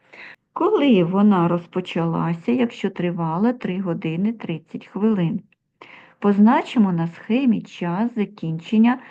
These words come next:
та тривалості вистави. Щоб дізнатися, коли вистава почалася, треба від часу її закінчення відняти тривалість.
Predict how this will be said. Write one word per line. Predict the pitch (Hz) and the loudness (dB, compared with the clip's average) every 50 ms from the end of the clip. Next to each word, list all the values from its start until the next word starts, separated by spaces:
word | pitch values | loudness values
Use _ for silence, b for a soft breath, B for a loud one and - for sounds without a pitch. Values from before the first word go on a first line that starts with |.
| B B B B B _ | B B B B B _
та | - 262 320 | -2 -2 -2
тривалості | 320 - 190 180 180 196 170 185 202 226 240 247 - - _ 240 | -2 -2 -4 -2 -2 -2 0 0 0 0 0 -2 -6 -8 _ -6
вистави. | 226 240 240 - - _ - 180 180 165 165 185 202 - - _ b b b b b b b b b | -6 -6 -8 -8 -10 _ -8 -6 -6 -6 -6 -8 -10 -12 -14 _ b b b b b b b b b
Щоб | - - - 359 - - | -16 -12 -10 -10 -8 -2
дізнатися, | 247 240 214 220 196 190 175 165 160 160 - 175 202 - _ 208 208 220 214 - - _ | -2 0 2 4 4 4 4 2 0 -2 -6 -8 -12 -10 _ -6 -6 -4 -6 -8 -12 _
коли | - - 247 254 262 262 277 262 220 170 | -2 0 2 2 2 0 2 2 0 2
вистава | 185 196 208 - - - - 226 226 214 190 170 175 175 | 2 0 -2 -2 -6 -6 -2 0 2 2 0 -2 -4 -6
почалася, | - 226 254 254 - - 220 196 180 156 151 156 151 170 170 - - 233 277 - - B B B B B B B B B | -6 -6 -6 -6 -4 -4 -4 -4 -4 -4 -6 -6 -8 -10 -8 -6 -6 -6 -6 -6 -10 B B B B B B B B B
треба | - - 269 320 381 339 233 214 196 | -2 -2 0 0 0 0 0 0 2
від | 185 220 220 214 220 - | 2 2 0 0 -2 -6
часу | - - 277 294 294 285 - - 202 | -8 -6 -4 -4 -4 -6 -6 -8 -8
її | 180 202 202 196 202 208 240 262 247 | -8 -6 -4 -4 -2 -2 0 0 0
закінчення | 190 180 185 185 - - 165 160 160 156 156 - - - 214 220 233 262 - - B B B B B B B - | -2 -2 -6 -8 -10 -12 -10 -8 -8 -8 -8 -8 -2 2 4 4 4 4 0 -4 B B B B B B B 0
відняти | 202 214 185 165 170 165 160 151 156 156 - 254 | 2 2 2 2 2 2 2 0 -2 -4 -6 -8
тривалість. | 247 - - 254 277 277 240 208 185 175 165 165 170 196 - - _ _ | -6 -4 -4 -4 -2 -2 -2 -2 -2 -2 -2 -4 -4 -6 -8 -14 _ _